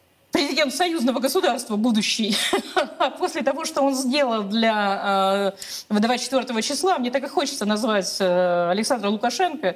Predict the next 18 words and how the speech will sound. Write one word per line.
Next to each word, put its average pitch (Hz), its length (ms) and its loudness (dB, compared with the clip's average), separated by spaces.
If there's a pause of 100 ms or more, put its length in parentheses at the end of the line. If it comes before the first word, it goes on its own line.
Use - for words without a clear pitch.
(320)
президентом 254 500 0
нашего 202 260 0
союзного 190 460 0
государства, 190 600 -2
ибо 233 340 0
больше 247 520 0
для 202 260 0
русского 208 320 -2
народа, 233 340 2
наверное, 202 360 0
вряд 220 220 0
ли 202 80 -6
кто-то 190 280 0
сделал 196 400 0
в - 20 0
эти 185 160 -2
тяжелые 180 440 0
дни. 160 260 -6